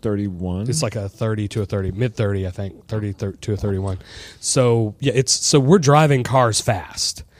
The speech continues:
Speaker 2: door to door, wheel to wheel. And so when you do that, occasionally cars are gonna touch each other. It's just a natural progression of driving things at the limit right next to each other.
Speaker 1: Right.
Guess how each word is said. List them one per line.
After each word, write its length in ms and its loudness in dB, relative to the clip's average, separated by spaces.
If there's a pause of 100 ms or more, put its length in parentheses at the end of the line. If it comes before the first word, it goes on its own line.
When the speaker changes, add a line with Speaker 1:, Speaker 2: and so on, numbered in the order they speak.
(320)
Speaker 2:
door 180 6
to 80 6
door, 400 4
wheel 240 4
to 140 -2
wheel. 380 2 (520)
And 320 0
so 160 2
when 340 4
you 200 6
do 260 4
that, 440 -6 (280)
occasionally 640 0
cars 320 0
are 60 0
gonna 220 -4
touch 300 -4
each 160 -6
other. 260 -2
It's 160 -4
just 200 -4
a 40 -6
natural 460 -2
progression 640 -4
of 180 -8
driving 460 -4
things 260 -8
at 140 -8
the 80 -8
limit 340 -6
right 220 -6
next 240 -10
to 80 -8
each 180 -8
other. 200 -2
Speaker 1:
Right. 100 -8